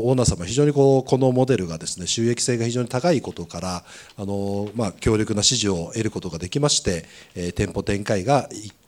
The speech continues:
挙に進んだというわけでございます。えー、現在はですね、全国に千百三十四店舗、えー、ございまして、えー、会員様の数がですね、八十四万人、えー、まで、あの、成長をしております。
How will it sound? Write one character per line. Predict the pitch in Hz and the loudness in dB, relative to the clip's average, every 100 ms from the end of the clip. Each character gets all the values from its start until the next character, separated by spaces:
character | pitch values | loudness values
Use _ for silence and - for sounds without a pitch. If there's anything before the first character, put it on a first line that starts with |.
| - | 0
挙 | 135 | 2
に | 143 | 2
進 | - 101 - 92 | 0 -4 -4 -6
ん | 90 90 | -6 -2
だ | 120 | -2
と | 120 90 | -2 -10
い | 76 | -10
う | 73 85 | -10 -10
わ | 80 | -10
け | 90 | -10
で | 78 80 - | -10 -12 -10
ご | 95 87 | -8 -8
ざ | 82 | -8
い | |
ま | 80 | -8
す。 | - - - - - | -8 -10 -14 -12 -4
え | |
ー、 | 113 | 4
現 | 147 175 | 6 6
在 | 135 | 4
は | 98 | 2
で | 87 | -2
す | - | -6
ね、 | 98 92 | -4 -2
全 | 90 135 | 2 2
国 | 135 107 104 98 92 | 2 -2 0 -2 -2
に | 104 139 131 - - | 2 2 2 -4 0
千 | - 147 | 2 4
百 | 113 - | 2 0
三 | 120 | 0
十 | 107 98 | 0 -2
四 | 101 123 | -2 0
店 | 151 | 0
舗、 | 147 87 - | 0 -4 -4
え | 87 | -8
ー、 | 82 | -6
ご | |
ざ | 85 90 | -4 -4
い | |
ま | 87 | -4
し | 85 - | -6 -4
て、 | 104 98 - - - | -2 -4 -6 -20 -6
え | 110 104 | 0 0
ー、 | |
会 | - 127 | 4 4
員 | |
様 | 139 131 131 | 4 4 4
の | 131 131 | 6 4
数 | 143 123 | 4 2
が | 87 | 0
で | 80 | -4
す | - | -6
ね、 | 80 | -4
八 | 110 - | -2 0
十 | 123 131 135 | 0 2 4
四 | 131 127 | 4 2
万 | 127 127 | 0 2
人、 | 123 120 - - - - | 2 0 -4 -20 -16 -6
え | 101 | 0
ー、 | |
ま | 117 | 2
で、 | 135 104 82 | 2 2 -4
あ | |
の、 | 78 | -6
成 | 78 87 | -4 -4
長 | 82 104 120 | -2 0 0
を | - 82 | -2 -6
し | - | -4
て | - | -4
お | 73 | -6
り | 73 | -6
ま | 90 | -2
す。 | - | -2